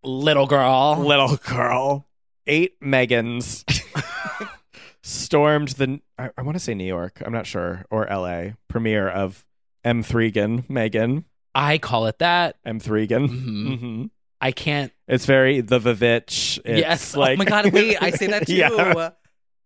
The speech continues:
Speaker 1: And Chiverches.
Speaker 2: Chiverches,
Speaker 1: And the Holy
Speaker 2: absolutely.
Speaker 1: Favuk tour.
Speaker 2: Holy Favuk. Mm-hmm. I'm sorry, if you're gonna spell it like that, I'm gonna
Speaker 1: Yeah,
Speaker 2: say
Speaker 1: Ducks
Speaker 2: it.
Speaker 1: Moy.
Speaker 2: <laughs> Exactly.
Speaker 1: Everything is phonetic to me, so, like,
Speaker 2: Uh-huh.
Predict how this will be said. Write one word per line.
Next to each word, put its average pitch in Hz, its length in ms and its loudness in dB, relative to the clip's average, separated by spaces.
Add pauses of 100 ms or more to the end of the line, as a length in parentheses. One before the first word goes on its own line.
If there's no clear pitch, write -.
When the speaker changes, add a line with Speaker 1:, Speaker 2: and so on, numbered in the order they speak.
(280)
Speaker 1:
And 160 160 2
Chiverches. 196 1000 2 (120)
Speaker 2:
Chiverches, 127 640 2
Speaker 1:
And 156 100 2
the 160 60 2
Holy 143 320 4
Speaker 2:
absolutely. 127 240 0
Speaker 1:
Favuk 123 220 0
tour. 131 160 -2
Speaker 2:
Holy 123 240 4
Favuk. 120 400 0 (480)
Mm-hmm. 113 420 -10
I'm 135 100 -2
sorry, 160 280 4
if 131 80 0
you're 127 80 -4
gonna 143 120 -2
spell 131 300 0
it 135 60 -4
like 139 140 0
that, 139 120 2
I'm 139 60 -2
gonna - 140 2
Speaker 1:
Yeah, 170 40 0
Speaker 2:
say 151 140 2
Speaker 1:
Ducks 123 260 2
Speaker 2:
it. 147 60 -4
Speaker 1:
Moy. 170 640 0
Speaker 2:
<laughs> 784 60 -20 (920)
Exactly. - 560 -6
Speaker 1:
Everything 180 380 2
is 180 180 -2
phonetic 151 420 -2
to - 120 -4
me, 185 260 -2
so, 175 140 -2
like, 165 320 -4
Speaker 2:
Uh-huh. 113 440 -2